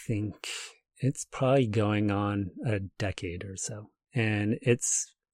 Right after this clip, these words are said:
actually kind of fun looking back at what I've accomplished, but also, uh, in some portions, uh, I've highlighted goals, and it's almost a self-fulfilling prophecy.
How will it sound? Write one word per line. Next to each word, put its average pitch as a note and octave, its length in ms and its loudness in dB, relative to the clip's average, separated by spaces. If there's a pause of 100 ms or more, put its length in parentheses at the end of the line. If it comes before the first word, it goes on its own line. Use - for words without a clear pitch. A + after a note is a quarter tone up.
(120)
actually B2+ 320 4
kind C3+ 340 6
of C#3 80 8
fun A2 540 0 (300)
looking A#2 640 6
back - 580 -4 (120)
at G#2+ 220 2 (260)
what A#2 280 2
I've C#3 180 8
accomplished, - 960 -2 (640)
but A#2+ 140 10
also, A2+ 500 6
uh, B2 280 6 (280)
in A#2 320 8
some D3+ 280 6
portions, G#2 500 2
uh, A2 280 4 (600)
I've A2 200 4
highlighted G#2+ 680 2
goals, A#2 640 4 (360)
and A#2+ 140 4
it's A#2+ 180 0
almost C3 540 6
a A2+ 40 4
self-fulfilling G#2+ 760 2
prophecy. - 560 -2